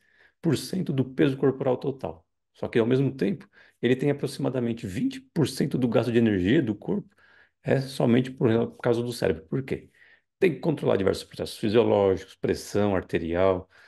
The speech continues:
níveis de açúcar no sangue, tem que controlar a temperatura, o P H sanguíneo. Todas essas funções vitais fisiológicas geram um grande gasto de energia. Controlar tudo isso daí, então, o corpo não faz sentido ficar aumentando pra gastar energia à toa. Então, ele é,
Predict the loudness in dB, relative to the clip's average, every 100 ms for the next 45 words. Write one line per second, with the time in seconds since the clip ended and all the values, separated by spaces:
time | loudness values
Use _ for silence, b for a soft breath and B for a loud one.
0 | b b 2 4 4 2 -2 -2 -8 -6
1 | -6 -8 0 2 2 0 -4 -6 -4 0
2 | 0 2 0 0 0 0 -2 -2 2 4
3 | 4 0 _ _ -8 -6 2 2 4 0
4 | -4 -6 -10 -10 -8 -8 -8 -14 _ _
5 | -4 -4 0 -2 0 0 2 0 0 -10
6 | -4 -4 -4 0 0 -2 -4 -2 2 0
7 | 0 -2 -2 0 0 2 0 2 2 0
8 | 0 -2 -2 -2 0 0 -2 -8 -10 _
9 | _ -6 -4 0 0 0 -2 -2 -2 0
10 | 2 4 2 -2 -6 -6 b b -8 -2
11 | 0 0 -2 0 -2 -2 -2 -2 -4 -2
12 | 0 2 0 0 -2 -2 2 2 4 2
13 | 0 0 0 0 0 -2 -2 -6 -6 -2
14 | 0 0